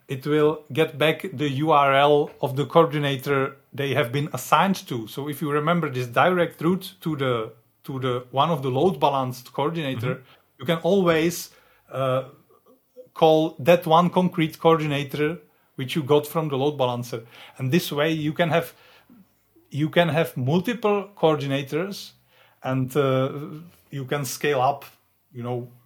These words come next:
Speaker 1: in a way that's,
Speaker 2: Yes.
Speaker 1: uh, achievable. Uh, th-, there is a problem if, if your load balancer dies, you have to restart it and you have to start up from that particular,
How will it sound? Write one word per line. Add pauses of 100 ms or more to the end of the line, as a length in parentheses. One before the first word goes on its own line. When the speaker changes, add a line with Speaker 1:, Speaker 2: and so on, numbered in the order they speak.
(400)
Speaker 1:
in
a
way (280)
that's,
Speaker 2:
Yes.
Speaker 1:
uh, (560)
achievable. (260)
Uh, (520)
th-,
there
is
a
problem
if,
if
your (280)
load
balancer
dies,
you
have
to
restart
it
and
you
have
to
start
up
from
that (640)
particular,